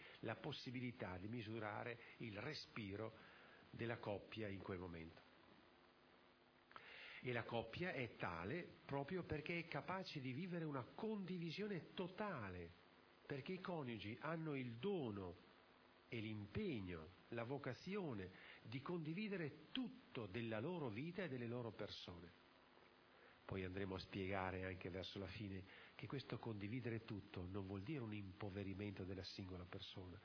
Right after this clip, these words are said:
ma un arricchimento. Ma lo dico subito perché non vorrei che qualcuno nella sua fantasia cominci a dire: "Ma Pian, il condividere vuol dire perdere la personalità." Spiegherò alla fine che la condivisione vuol dire avere una personalità più forte,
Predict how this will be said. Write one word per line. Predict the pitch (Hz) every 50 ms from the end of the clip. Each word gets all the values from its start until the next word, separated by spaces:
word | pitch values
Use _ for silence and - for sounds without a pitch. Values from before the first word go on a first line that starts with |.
| - - - - -
ma | 117 110
un | 110 113 107
arricchimento. | 107 104 101 95 101 98 98 - 110 92 95 92 90 87 87 85 90 87 - - - - - - - -
Ma | - 113
lo | 123 123
dico | 120 127 113 127
subito | 120 - - 131 117 120 123 117
perché | 104 113 107 104
non | 107 110 107
vorrei | 104 110 107 110 110
che | 101 110 104
qualcuno | 87 101 95 92 - 110 107 107 107 98 92 95 - - - - -
nella | - 110 98 98
sua | 95 - 120 101
fantasia | - 104 101 98 101 107 95 92 104 110 110 104
cominci | - - 98 104 101 98 -
a | 104
dire: | 92 98 101 98 95
"Ma | 95 101 107 101
Pian, | 95 - 113 107 98 92 90 - - - - -
il | - 107 -
condividere | - 117 117 107 104 101 104 107 104 113 113
vuol | 104 95 98
dire | 95 104 104 101
perdere | 95 - - 120 117 110 104 110 104 104 110 107 107
la | 104 98
personalità." | - - 101 98 - - 101 92 92 92 92 90 - - 85 - - - - - - - - - - - - - - - - - - - - -
Spiegherò | - - - 90 95 98
alla | 101 101 90
fine | 95 113 113 113 110
che | 101 - 95
la | 90 90
condivisione | - - 123 120 107 104 107 104 107 90 92 98 98 95 98 101 101 101 - - - - - -
vuol | - 98 101 92
dire | 87 98 101 104 104 98
avere | 95 92 95 101 104 101
una | 98 95 98
personalità | 87 - 107 - - - 101 92 90 92 90 - 92
più | - - 87
forte, | - - 107 92 87 - -